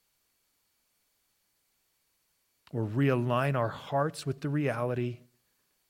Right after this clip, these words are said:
that we are to deny everything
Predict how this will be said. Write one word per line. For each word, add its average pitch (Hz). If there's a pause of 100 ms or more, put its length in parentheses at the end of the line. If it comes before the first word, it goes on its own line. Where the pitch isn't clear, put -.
(1500)
that 123
we 127
are 117
to 120
deny 120
everything 127